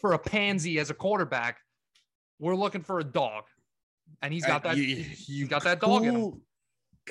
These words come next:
Speaker 2: clearly have that
Speaker 1: Mm-hmm.
Speaker 2: in Zach Wilson. Clearly have that. Now, if you want to talk about real football,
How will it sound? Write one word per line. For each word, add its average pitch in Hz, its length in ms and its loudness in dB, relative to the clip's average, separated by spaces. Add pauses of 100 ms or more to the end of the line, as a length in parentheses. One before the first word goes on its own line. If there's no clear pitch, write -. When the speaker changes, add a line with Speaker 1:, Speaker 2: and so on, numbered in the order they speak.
Speaker 2:
clearly 208 760 2 (120)
have 123 240 2
that 98 280 -4 (380)
Speaker 1:
Mm-hmm. 143 100 -8
Speaker 2:
in 135 180 0
Zach 107 280 -2
Wilson. - 320 -18 (540)
Clearly 160 400 4
have 95 220 -6
that. 92 120 -18 (340)
Now, 208 360 4 (1500)
if 170 140 2
you 175 80 6
want 160 200 2
to 170 60 0
talk 147 160 4
about 131 300 2
real 143 180 0
football, 143 640 -2